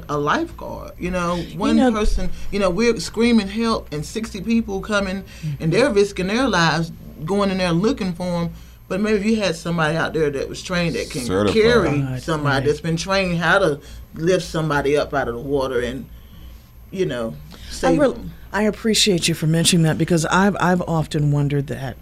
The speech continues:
Speaker 2: I, I haven't been to a lake in
Speaker 1: Neither
Speaker 2: years,
Speaker 1: have
Speaker 2: but
Speaker 1: I ever <laughs> been to a lake.
Speaker 2: But I remember as a child going to, you know, the, the area community pool, and that was the one thing that was stressed, that there had to be a lifeguard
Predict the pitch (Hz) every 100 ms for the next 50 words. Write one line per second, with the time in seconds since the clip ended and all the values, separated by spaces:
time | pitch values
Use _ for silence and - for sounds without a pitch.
0 | - - 175 175 180 196 170 151 156 139
1 | 143 135 139 135 139 147 151 147 165 151
2 | 160 - 175 185 - 170 - 226 - -
3 | - 226 - - - - - - 180 196
4 | 185 175 170 175 190 208 180 156 147 -
5 | 185 202 180 147 - 160 175 160 156 147
6 | - 156 151 143 143 - 170 151 139 135
7 | 131 110 143 151 147 151 143 143 - 151
8 | 147 139 135 - 156 147 143 147 156 151
9 | 135 151 190 277 254 156 127 127 113 123
10 | - - 214 202 - 135 123 - 175 185
11 | 175 156 143 151 160 165 - 139 131 117